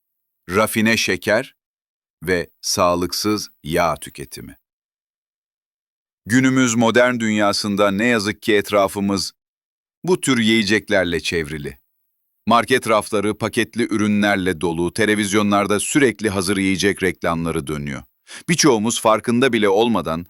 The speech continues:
sadece pratik olduğu için ya da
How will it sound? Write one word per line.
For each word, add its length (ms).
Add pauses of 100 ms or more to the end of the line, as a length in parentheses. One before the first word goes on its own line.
(180)
sadece 600 (140)
pratik 380
olduğu 360
için 420 (240)
ya 120
da 180